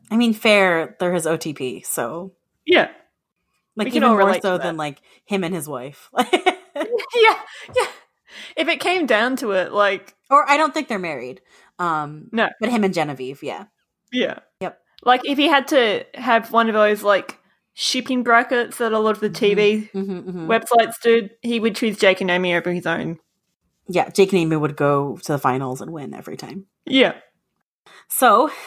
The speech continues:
Speaker 1: those were episodes for this week. A lot
Speaker 2: Yes.
Speaker 1: of, they were all very good episodes,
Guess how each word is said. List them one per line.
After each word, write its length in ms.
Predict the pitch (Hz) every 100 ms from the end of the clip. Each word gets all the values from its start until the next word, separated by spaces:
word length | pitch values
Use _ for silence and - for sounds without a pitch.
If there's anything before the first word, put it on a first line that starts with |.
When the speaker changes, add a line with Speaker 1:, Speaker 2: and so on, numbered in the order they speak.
| - - -
Speaker 1:
those 260 | 269 302
were 120 | 320 311
episodes 840 | 233 233 220 233 240 262 - - -
for 100 | 214
this 220 | 185 180
week. 320 | 165 180 - - _ _ _ _ -
A 80 |
lot 260 | 185 170 170
Speaker 2:
Yes. 160 | 175 170
Speaker 1:
of, 300 | 170 - _ _ _ _ _ _ -
they 60 | 202
were 100 | 190
all 360 | 180 180 190 -
very 380 | 170 170 165 160
good 200 | 165 147
episodes, 680 | 117 - - 156 160 -